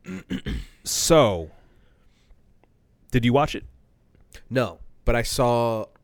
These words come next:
Speaker 2: I looked at a bunch of the announcements and stuff. I didn't
Speaker 1: Okay.
Speaker 2: actually, like, sit through the
Speaker 1: You haven't seen any of the trailers?
Speaker 2: I've watched some of 'em.
Speaker 1: Okay. Okay.
Speaker 2: Not all of 'em, but I've seen, I've seen the ones that, like, you know, I've seen,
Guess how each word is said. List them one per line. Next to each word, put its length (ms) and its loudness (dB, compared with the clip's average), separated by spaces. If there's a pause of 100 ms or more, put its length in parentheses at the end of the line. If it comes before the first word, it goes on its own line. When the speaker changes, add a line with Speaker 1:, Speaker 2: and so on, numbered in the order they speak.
Speaker 2:
I 60 -4
looked 260 -2
at 100 0
a 80 -2
bunch 280 -6
of 80 -4
the 140 -6
announcements 520 -6
and 80 -14
stuff. 240 -14
I 60 -8
didn't 140 -2
Speaker 1:
Okay. 80 -2
Speaker 2:
actually, 200 -6
like, 160 -12
sit 260 -12
through 160 -12
the 260 -16 (180)
Speaker 1:
You 100 6
haven't 120 2
seen 180 -4
any 120 -2
of 60 -2
the 60 -4
trailers? 920 0 (180)
Speaker 2:
I've 120 0
watched 160 -2
some 120 -4
of 80 -6
'em. 120 -14 (300)
Speaker 1:
Okay. 180 -10 (680)
Okay. 220 -12 (340)
Speaker 2:
Not 160 -4
all 140 0
of 80 -8
'em, 180 -10
but 100 0
I've 120 -2
seen, 420 -4 (220)
I've 100 -14
seen 140 -4
the 80 0
ones 200 4
that, 100 -6
like, 200 -4
you 80 -2
know, 80 -2
I've 100 -6
seen, 300 -10